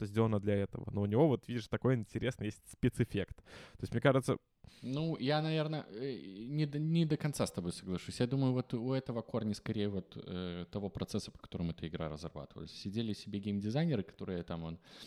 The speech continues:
Speaker 2: или просто дизайнеры окружения, которые решили, что ворота будут
Speaker 1: А.
Speaker 2: выглядеть так. А сидел левел-дизайнер, который типа нам, ну, это ж военная база, и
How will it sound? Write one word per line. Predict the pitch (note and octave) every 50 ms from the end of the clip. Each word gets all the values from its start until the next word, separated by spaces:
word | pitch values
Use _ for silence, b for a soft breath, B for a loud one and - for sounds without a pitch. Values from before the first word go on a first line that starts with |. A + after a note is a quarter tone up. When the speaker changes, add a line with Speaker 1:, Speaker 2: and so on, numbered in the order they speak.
| B B B
Speaker 2:
или | - G2 F#2+
просто | - G2+ G2 - - F#2+ E2+
дизайнеры | G2 G2 G2 F2+ F2+ F#2 F2 F2
окружения, | E2+ - - - F2+ E2+ F2 E2+ E2 E2
которые | - - - G2 F2 F2 E2+ E2+ - -
решили, | - G2 F#2 G#2 G2 - - G2+ F2+ E2
что | - - G2+ F2
ворота | F#2 F#2 F2 F2 - - F2
будут | D#2+ F2 E2 F2 D#2 - -
Speaker 1:
А. | F2 G#2 A#2+ A2+
Speaker 2:
выглядеть | G#2 - E2 - -
так. | - D2+ D2 - -
А | - F2
сидел | - - A2 F#2 G#2+ A2 G2+ G2+ G#2+ C#3+
левел-дизайнер, | E3+ F3+ C#3+ A2+ F#2+ G2 G2 F2+ F#2 E2+ E2+ E2+ E2+
который | - - - - G2+ G2 F2+
типа | - - - - F#2
нам, | F2 G2 G2 G#2 F#2+ - B B B B B B B
ну, | - B2+ A2 -
это | A2 G#2 -
ж | - - -
военная | A2 B2 C3+ C3 A2+ F#2 F2
база, | F2+ E2+ F2+ E2+ D#2 E2 D#2+
и | D#2+ -